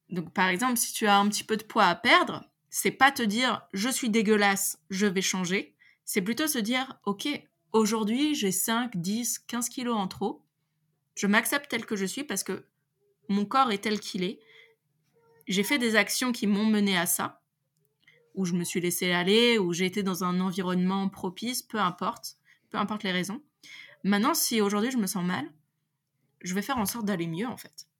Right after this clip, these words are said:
Et je vais accepter que ça prenne du temps, et je vais accepter mon corps qui va, qui va m'aider, en fait, à aller mieux. Je vais pas le flinguer et le, et, et, et me rabaisser. Je vais juste faire en sorte de, de lui prendre la main et de dire, « Ok, bah là, euh,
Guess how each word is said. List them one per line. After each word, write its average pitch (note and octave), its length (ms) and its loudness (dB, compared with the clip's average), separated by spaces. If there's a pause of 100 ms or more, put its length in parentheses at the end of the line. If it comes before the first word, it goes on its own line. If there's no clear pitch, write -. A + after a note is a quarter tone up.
(100)
Et G#3+ 60 4
je G3 80 2
vais A3 80 6
accepter A3 640 4
que B3+ 100 -8
ça G3 140 -2
prenne F#3 220 -2
du E3+ 140 -6
temps, G#3+ 280 -8 (180)
et A3 80 4
je F#3+ 60 2
vais A3 80 2
accepter A3+ 380 0
mon A#3+ 120 0
corps C#4 240 2
qui - 140 -12
va, G3+ 260 0 (480)
qui - 160 -6
va G#3+ 140 6
m'aider, B3 540 4
en G3 100 -2
fait, D#4 400 2
à A3 100 6
aller G#3+ 220 2
mieux. F4 240 0 (460)
Je F#3+ 100 0
vais G3 140 6
pas C#4+ 200 6
le A3+ 140 4
flinguer G#3+ 800 2
et F3+ 120 0
le, F3 640 -2 (320)
et, - 380 -2
et, - 180 -4
et G3 100 2
me F#3 120 2
rabaisser. A3 500 0
Je F#3 140 -6
vais F3+ 140 2
juste C#4+ 360 -2
faire B3+ 160 0
en F#3+ 140 -2
sorte - 400 -2 (440)
de, F3+ 460 0 (280)
de G3+ 120 0
lui F#3+ 140 2
prendre C#4+ 260 -2
la G3 120 0
main G#3 260 2
et G#3 140 0
de E3 100 -14
dire, « B3 280 -4
Ok, - 200 -4
bah - 120 -2
là, A#3 380 0
euh, - 80 -10